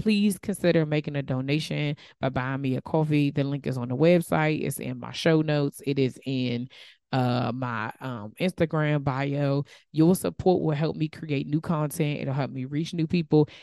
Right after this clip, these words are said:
and ultimately help me get a podcast studio. Like, that is the goal, y'all. Slang Self Doubt to be all over, all right? Um, Jesus in Therapy, as always, y'all. Take charge of your mental health and get ten percent off your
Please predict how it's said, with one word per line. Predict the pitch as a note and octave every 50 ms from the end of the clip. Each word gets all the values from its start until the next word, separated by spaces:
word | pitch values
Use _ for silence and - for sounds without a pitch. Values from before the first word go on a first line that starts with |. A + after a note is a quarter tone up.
| - -
and | F3 E3+ - -
ultimately | - F3 G3 - - A3 G#3 G#3 G3+ F#3+ F#3 F#3 F#3+ G3
help | F#3 - - - A3 G#3 G#3 - - _ _ _ _ _ _ -
me | F3 F3 F#3+ F#3 F3+ E3+ E3+ E3
get | D#3 E3 D#3 D#3+ E3 - - _ _ - -
a | C#3+ C#3+ C#3+ C#3+ D#3 - _ _ _ _ -
podcast | - F3 C#3 C3 C#3 - - E3 D#3 D#3+
studio. | - - C4 D4+ F4 C#4+ F3+ C3+ A#2+ A2
Like, | - C#2+ - A#2 B2 C3 _ _ -
that | - F3+ A3+
is | C4 C#4 B3+
the | B3 A3
goal, | F#3 G#3 A3 B3 B3+
y'all. | A3+ F3 D3 C#3+ D3 D3+ D#3 E3 - _ -
Slang | - - - G3+ G3+ G3+
Self | - - G3+ G3
Doubt | G#3 G3 G3 G#3
to | A3+
be | G3 F#3 - -
all | - - - - - -
over, | - G1+ G#1+ - - - - -
all | - B1
right? | A#1+ - A#3+ B3 B3+ - _ - - - - - - - _ -
Um, | E3+ E3+ D#3+ D#3+ D#3 D#3 D3+ - - _ - -
Jesus | D3+ F3 G3+ G#3+ G3 F#3+ F3+
in | F#3 F3
Therapy, | - - D#3 D#3 D#3 - E3 E3
as | D3+ D3
always, | B2 C3 C#3+ C#3+ C#3+ D3 C#3+ C#3+ D3
y'all. | D3 C#3 C#3 C3+ C3+
Take | C#3 - - E3 D#3+ D#3
charge | - - D#3+ D#3 D3+ D3 D3+
of | D3 -
your | C3 C3 C3
mental | C3+ C3+ C3+ - - C3+
health | C3+ D#3 E3 D3+ D3+ D3+ -
and | D3+ C#3+
get | C#3 C3+ -
ten | - - D#3
percent | - - D3+ C#3+ D#3 D3
off | D3 C3+ B2 -
your | - C#3